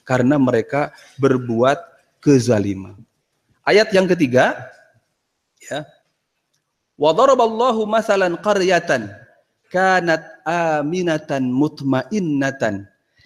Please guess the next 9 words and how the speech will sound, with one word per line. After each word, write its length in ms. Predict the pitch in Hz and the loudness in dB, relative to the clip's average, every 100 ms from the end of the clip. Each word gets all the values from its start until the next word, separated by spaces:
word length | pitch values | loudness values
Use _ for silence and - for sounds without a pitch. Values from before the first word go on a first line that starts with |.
| _ | _
ya'tiha 1120 | 120 160 - - - 254 233 127 131 127 117 | 0 0 0 -10 -2 0 0 -2 0 2 2
rizquha 960 | 117 233 139 143 - 143 131 131 120 120 | 0 -2 -4 -10 -4 -2 0 0 0 2
ragada 720 | 151 143 131 117 107 98 - _ _ _ _ | 2 2 0 0 -2 -4 -12 _ _ _ _
min 320 | 131 160 135 131 | 2 4 4 2
kulli 400 | 196 165 147 135 | 2 2 2 0
makanin 800 | 127 120 - 160 147 131 117 101 - _ _ _ | -2 -4 -2 0 0 0 -2 -4 -12 _ _ _
fakafarat 800 | - 135 - 214 196 156 143 139 131 | -4 -4 -2 -4 -2 -2 -2 -6 -6
bi 160 | 135 | -4
an'umillahi 1400 | 143 135 131 - 196 170 147 131 135 143 135 127 123 | -2 -2 -2 -2 -2 0 0 0 -2 0 -2 -4 -6